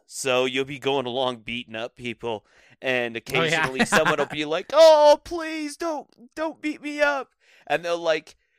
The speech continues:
Speaker 1: get down on their knees, and the, it, it's like they're begging for their life, and you can run up to 'em and grab their hand,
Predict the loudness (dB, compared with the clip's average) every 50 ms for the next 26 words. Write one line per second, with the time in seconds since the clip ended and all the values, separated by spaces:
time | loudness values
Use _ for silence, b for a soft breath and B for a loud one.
0 | _ _ -6 -6 -6 -4 -2 -2 0 0 0 -2 -4 -6 -8 -10 -10 -10 -8 -6
1 | -8 -8 -8 -10 -10 -10 -10 -8 -4 -2 -4 -2 -2 -4 -8 -6 -6 -6 -6 -6
2 | -6 -4 -6 -6 -6 -4 -4 -4 -4 -4 -6 -10 -14 -14 -10 -8 -8 -6 -4 -4
3 | -6 -6 -6 -6 -4 -2 -2 -2 -4 -6 -8 -12 -12 -12 -14 -14 -12 -10 -8 -6
4 | -4 -2 -2 -2 -4 -6 -8 -8 -8 -8 -10 -14 -14 -10 -6 -4 -2 -2 -2 -4
5 | -6 -8 -6 -6 -6 -6 -4 -6 -6 -8 -12 -16